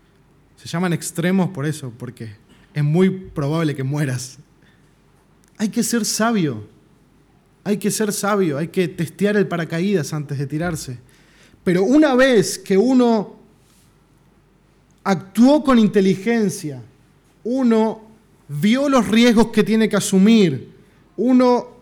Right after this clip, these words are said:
ha tomado sabiamente las mejores decisiones y tiene que saltar al vacío para la gloria de Dios,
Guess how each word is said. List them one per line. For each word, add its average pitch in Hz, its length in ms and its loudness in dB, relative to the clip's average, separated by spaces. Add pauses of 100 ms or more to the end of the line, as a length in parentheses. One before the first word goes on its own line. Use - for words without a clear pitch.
(520)
ha - 180 0
tomado 262 680 4
sabiamente 254 1080 4
las 170 180 0
mejores 208 600 -2
decisiones 196 1040 -2 (520)
y 190 120 -6
tiene 240 280 0
que 214 160 -2
saltar 214 640 4
al 254 140 6
vacío 185 600 0 (360)
para 170 180 -6
la 170 120 -2
gloria 220 340 4
de 165 140 2
Dios, 143 440 -6